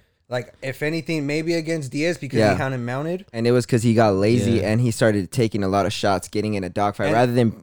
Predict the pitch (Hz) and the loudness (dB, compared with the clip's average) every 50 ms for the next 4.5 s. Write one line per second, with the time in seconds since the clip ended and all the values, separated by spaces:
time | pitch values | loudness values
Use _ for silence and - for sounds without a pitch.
0 | - 110 131 110 104 - - - 113 110 113 - - 107 104 104 101 - 101 92 | -2 0 0 0 0 -2 -2 0 0 0 0 -2 -4 -6 -6 -6 -6 -8 -10 -8
1 | 90 95 110 113 120 120 120 131 117 117 123 127 - - 127 120 120 117 113 110 | -4 -2 2 2 4 4 4 4 4 4 4 4 2 2 2 4 4 2 0 0
2 | - 120 - - 147 147 135 113 117 127 131 131 127 123 - - - - 135 120 | -2 -2 -2 0 -2 -2 -4 -6 -8 -8 -6 -6 -6 -8 -10 -10 -12 -10 -10 -8
3 | 117 120 120 117 113 107 - - 131 120 104 98 - - 117 101 92 85 92 - | -8 -8 -8 -8 -10 -10 -8 -6 -6 -6 -6 -8 -12 -12 -10 -10 -10 -12 -12 -8
4 | - 123 135 139 143 135 - 131 127 98 | -6 -4 -2 -2 -4 -4 -6 -8 -10 -12